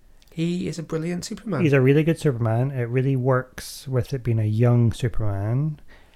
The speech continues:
Speaker 2: And the artwork and the animation style, I didn't mind it that much.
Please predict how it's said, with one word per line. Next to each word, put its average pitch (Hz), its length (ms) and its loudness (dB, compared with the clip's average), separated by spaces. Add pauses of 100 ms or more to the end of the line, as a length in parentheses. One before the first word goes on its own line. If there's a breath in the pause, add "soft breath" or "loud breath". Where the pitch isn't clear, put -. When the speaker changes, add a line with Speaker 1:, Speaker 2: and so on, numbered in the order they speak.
(340 soft breath)
Speaker 2:
And 117 380 0
the 131 120 0
artwork 143 720 -2
and 123 120 2
the 120 100 2
animation 117 500 2
style, 139 880 2
I 143 320 -4
didn't 170 320 -4 (140)
mind 190 640 -2
it 185 200 -8
that 185 180 -6
much. - 460 -8